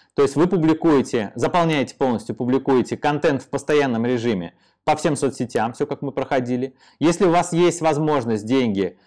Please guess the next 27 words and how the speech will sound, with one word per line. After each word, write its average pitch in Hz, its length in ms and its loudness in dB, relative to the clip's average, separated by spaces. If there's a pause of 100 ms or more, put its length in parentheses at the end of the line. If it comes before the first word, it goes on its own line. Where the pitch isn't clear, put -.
(140)
э, 110 480 0
соответственно, 151 640 0
вы 139 160 2
можете 151 320 0
запустить 135 460 -4
платную 135 340 0
рекламу, 147 420 0
она 151 240 0
точно 160 480 0
работает 123 600 0 (340)
и 135 80 -2
будет 127 320 0
работать 120 480 0 (200)
и 147 80 0
в 165 120 4
Инстаграме, 175 580 2
и 143 200 -2
в 135 80 -2
ВКонтакте. 117 640 -4 (280)
Э, 127 100 -2
и 156 200 2
в 139 100 2
Инстаграме, 165 680 2 (120)
ну, 143 320 -2
вот 123 220 -2
на 156 180 4
момент 160 460 0